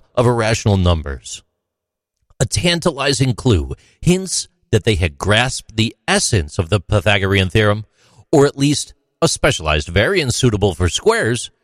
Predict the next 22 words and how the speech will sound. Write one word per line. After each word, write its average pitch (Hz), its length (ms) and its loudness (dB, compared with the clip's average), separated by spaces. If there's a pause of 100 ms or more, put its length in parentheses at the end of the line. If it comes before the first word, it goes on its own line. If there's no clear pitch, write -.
(120)
where 104 340 0 (380)
d 170 220 -2
squared 80 600 -2
equals 110 440 0 (140)
a 151 160 2
squared 78 560 -4
plus - 400 -2 (300)
a 170 160 0
squared, 71 540 -4 (260)
which 90 180 0
amounts 101 440 -2
to 135 260 2 (180)
two 254 420 0
A 92 200 2
squared. 76 480 -4 (640)
Astonishingly, 98 1040 0
this 120 380 0
knowledge 90 440 0
was 85 300 -2
their 92 220 0
companion 104 640 0 (220)
for 127 160 2